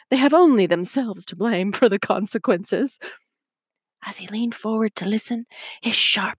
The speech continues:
as needle talons, four to each large claw and jet black at their tips, cut deeply into the branch he was perched on. "Catching these two mice,"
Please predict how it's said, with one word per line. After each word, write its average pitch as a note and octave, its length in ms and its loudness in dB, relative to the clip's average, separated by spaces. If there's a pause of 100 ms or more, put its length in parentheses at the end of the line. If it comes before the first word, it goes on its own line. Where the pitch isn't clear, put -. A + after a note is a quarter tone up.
as - 240 -10
needle F3 380 2
talons, E3+ 800 0 (360)
four G3+ 540 8
to - 140 -4
each F3+ 280 -2
large F3 560 0
claw E3+ 500 -4
and D#3 200 -8
jet - 180 -8 (160)
black E3 320 0
at - 100 -18
their - 220 -16
tips, - 380 -8 (100)
cut - 160 0 (180)
deeply E3+ 420 2
into E3 240 -4
the - 80 -2
branch E3 420 0
he D#3 120 -2
was D#3+ 140 -2
perched - 380 -2
on. - 220 0 (680)
"Catching E3 420 2
these F3 360 8
two A3+ 240 6
mice," A3 560 2